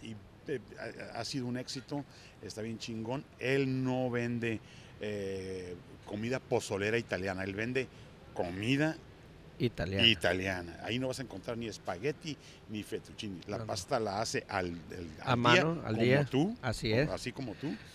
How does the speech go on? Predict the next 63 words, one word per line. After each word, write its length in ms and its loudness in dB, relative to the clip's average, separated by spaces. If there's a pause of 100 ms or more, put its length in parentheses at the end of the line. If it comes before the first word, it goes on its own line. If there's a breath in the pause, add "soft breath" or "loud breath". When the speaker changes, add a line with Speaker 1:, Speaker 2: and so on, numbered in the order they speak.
(420 loud breath)
Speaker 1:
Y 360 6
no, 180 6
no, 160 4
no, 160 2
se, 220 0
se, 240 -2
se, 140 -6
se 180 -12 (440)
quedó 200 4
chingón, 320 0
quedó 180 -2
Speaker 2:
Es 60 2
que 80 4
esas 100 6
Speaker 1:
chingón 160 4
Speaker 2:
son, 80 2
Speaker 1:
ahí. 80 -2
Speaker 2:
son 140 0
una 80 2
de 80 2
las 100 4
cositas 460 2
que, 420 -2
que 100 4
hace 240 8
disfrutar 360 6
a 40 10
la 60 12
Speaker 1:
¿Cuál 60 10
es 80 4
el 80 10
Speaker 2:
gente. 120 6
Speaker 1:
nombre 240 6
del, 220 4
del, 220 6
del 160 4
viñedo? 500 4 (320)
Porque 480 0
se 160 -2
me 80 4
olvida. 340 4
Speaker 2:
La 140 12
verdad, 380 10
honestamente, 580 6
no 140 8
recuerdo 480 6
el 80 4
nombre 240 4
del 80 6
viñedo 520 4
Speaker 1:
El 200 0
Speaker 2:
de, 80 -2
de, 80 -2
de 160 -2
mi 80 0
amigo 320 4
Angelo, 420 4
pero 380 -2 (280)
sé 300 4
que 200 2
él 80 6
está 240 4
allá. 300 6